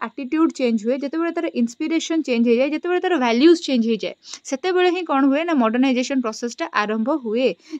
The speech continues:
ତାପରେ ସେଠୁ ଆସିଲା କ'ଣ, modernization is a process by which individual change from traditional way of life to modern complex, technologically advanced and rapid changing style of life। ଠିକ୍ ଅଛି, ମଡର୍ଣ୍ଣାଇଜେସନ କ'ଣ କରେ ନା, ଗୋଟେ ମଣିଷକୁ ଚେଞ୍ଜ କରିଥାଏ।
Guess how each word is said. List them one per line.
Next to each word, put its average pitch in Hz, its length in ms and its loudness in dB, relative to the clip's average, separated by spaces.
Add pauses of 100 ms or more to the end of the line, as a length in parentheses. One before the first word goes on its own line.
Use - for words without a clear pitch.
ତାପରେ 339 340 -2
ସେଠୁ 359 220 -2
ଆସିଲା 330 260 -2
କ'ଣ, 320 220 -2
modernization 339 800 0
is 330 120 -4
a 349 80 -2
process 262 380 -4
by 294 160 -4
which 254 360 -4
individual 330 560 0
change 262 300 0
from 302 180 -6
traditional 294 600 -2
way 294 140 0
of 311 180 -2
life 269 300 -2
to 330 140 -6
modern 254 320 -2
complex, 254 340 -4 (400)
technologically 339 640 -2
advanced 277 380 2
and 294 180 0
rapid 247 420 -2
changing 302 320 -2
style 240 640 -4
of 320 120 0 (180)
life। 185 240 -4 (340)
ଠିକ୍ 330 120 0
ଅଛି, 254 220 0
ମଡର୍ଣ୍ଣାଇଜେସନ 330 760 2
କ'ଣ 262 220 4
କରେ 226 240 0
ନା, 339 100 0
ଗୋଟେ 262 300 0
ମଣିଷକୁ 277 600 0
ଚେଞ୍ଜ 320 440 2
କରିଥାଏ। 196 380 -2